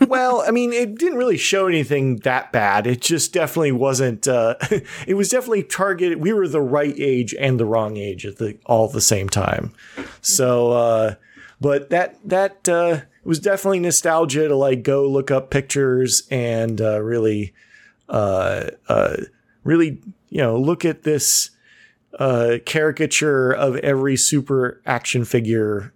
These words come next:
Speaker 2: action character of, of the eighties and nineties, all rolled into one and stealing all of his lines. So, but that was, uh, that was sort of a nostalgia trip this week. And, uh, so rolling into the topic,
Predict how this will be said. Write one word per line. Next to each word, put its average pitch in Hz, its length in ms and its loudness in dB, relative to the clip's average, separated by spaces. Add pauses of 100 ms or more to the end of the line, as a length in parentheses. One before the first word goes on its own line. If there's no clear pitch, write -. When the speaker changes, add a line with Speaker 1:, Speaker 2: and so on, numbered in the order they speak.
Speaker 2:
action 113 440 -2
character 104 640 0
of, 110 500 0
of 113 340 2
the 120 220 -2
eighties 110 360 -2
and 110 160 -2
nineties, 104 720 -4 (260)
all 139 240 0
rolled 131 300 2
into 123 180 2
one 117 380 0 (260)
and 127 160 2
stealing 127 480 2
all 127 260 4
of 117 100 2
his 117 180 0
lines. - 640 -2
So, 101 460 2 (880)
but - 240 -4
that - 220 -2
was, 117 320 0
uh, 120 320 2 (300)
that 233 160 0
was 233 120 2
sort 208 200 0
of 185 100 0
a 185 60 2
nostalgia 165 520 0
trip 147 240 0
this 139 220 -2
week. 139 280 -2
And, 147 420 0
uh, 147 360 0
so 156 400 -2 (960)
rolling 185 360 0
into 156 180 2
the 120 100 2
topic, 120 680 0